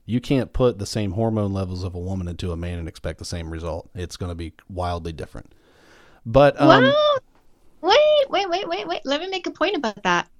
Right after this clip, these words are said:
Speaker 1: Okay.
Speaker 2: A woman who transitions to a man taking testosterone,
Speaker 1: Mm-hmm.
Speaker 2: sex drive becomes different, and the way she thinks about sex becomes different, and how often she thinks about sex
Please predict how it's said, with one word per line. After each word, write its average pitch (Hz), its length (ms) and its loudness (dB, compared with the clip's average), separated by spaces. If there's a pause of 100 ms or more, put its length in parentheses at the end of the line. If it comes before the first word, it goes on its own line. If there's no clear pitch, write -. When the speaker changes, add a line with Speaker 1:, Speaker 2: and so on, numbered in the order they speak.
Speaker 1:
Okay. 139 240 2 (960)
Speaker 2:
A 294 160 6
woman 302 560 0
who 269 200 0
transitions 254 840 -2
to 233 240 -2
a 226 140 2
man 226 520 0 (400)
taking 247 400 0
testosterone, 214 880 2 (280)
Speaker 1:
Mm-hmm. 98 260 -2 (960)
Speaker 2:
sex 339 260 2
drive 202 420 2 (340)
becomes 220 480 0
different, - 760 0 (300)
and 226 180 8
the 226 80 6
way 226 220 2
she 208 380 -2
thinks 339 260 2
about 202 260 2
sex - 420 -2 (220)
becomes 208 520 0
different, 170 440 4
and 190 160 4
how 196 260 4
often 220 480 4
she 202 200 -4
thinks 190 280 -4
about 180 260 -2
sex - 420 -6